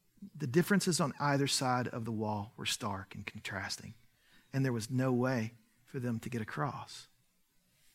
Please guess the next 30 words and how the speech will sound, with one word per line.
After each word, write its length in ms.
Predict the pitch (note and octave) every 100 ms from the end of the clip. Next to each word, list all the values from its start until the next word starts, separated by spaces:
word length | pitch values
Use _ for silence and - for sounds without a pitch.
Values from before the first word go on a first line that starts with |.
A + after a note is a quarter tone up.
| _ _ _ _ -
Such 360 | - C#3 -
was 100 | B2+
the 80 | C#3
divide, 540 | A#2 G#2+ D3 F#2+ F#2+ - _ -
a 40 |
picture 520 | - - F3+ - B2 A2
of 160 | G#2 - - -
what 180 | C3 C#3+
it 60 | C3
was 160 | A#2
like 260 | C3 C3 -
for 140 | C3+
the 80 | A#2+
Jew 260 | A2 A#2+ A#2+
and 100 | A2
the 60 |
Gentile. 600 | G#2 C3 C#3+ - - - _ _ _ _ _ _ _ _ _ _ _ _ _ _ _ -
But 80 | D3+
remember, 460 | E3+ G#3 G3+ A#2 - _ D3+
the 40 |
division 340 | D3 F#3 G#3 F#3
isn't 320 | F3+ G3 G#3
just 300 | B2+ F#3+ -
between 500 | E3+ - F3 E3+ D3 - -
Gentile 540 | D3+ E3 E3 D3 D3
and, 140 | C3+ A#2+ - -
and 140 | C3+
the 60 | A2+
people 420 | - E3+ B2+ A2+
of, 140 | G#2